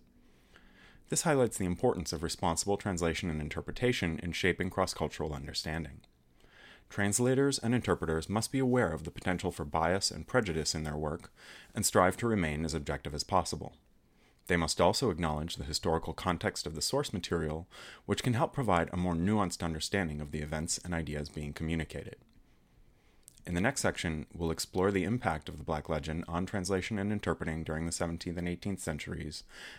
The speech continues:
and discuss the lessons we can learn from the experiences of translators and interpreters of that time.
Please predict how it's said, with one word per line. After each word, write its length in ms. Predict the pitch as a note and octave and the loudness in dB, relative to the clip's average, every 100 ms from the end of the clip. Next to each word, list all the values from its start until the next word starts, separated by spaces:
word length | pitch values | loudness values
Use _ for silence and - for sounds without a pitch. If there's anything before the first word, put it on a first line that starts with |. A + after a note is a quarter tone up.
| - | -4
and 120 | F#2+ | 0
discuss 300 | G#2 - C3+ | 2 2 0
the 120 | - | 2
lessons 400 | A2 - G2+ D2 | 2 4 2 -2
we 80 | D#2+ | -4
can 160 | - D#2 | -2 -2
learn 220 | D2 D2+ | -2 -4
from 160 | F2 | -4
the 100 | D#2 | -4
experiences 760 | D#2 - - A#2+ E2 D2+ D2+ D2 | -2 -2 0 0 0 -4 -6 -8
of 120 | D2+ | -8
translators 580 | - D#2 D2+ E2 E2 E2+ | -6 -4 -2 0 0 0
and 100 | E2+ | -2
interpreters 520 | E2 D2+ - D2+ D2+ | -2 -4 -6 -8 -6
of 80 | D2 | -6
that 180 | D#2 - | -8 -4
time. 380 | F2+ D#2 D#2 | -4 -4 -8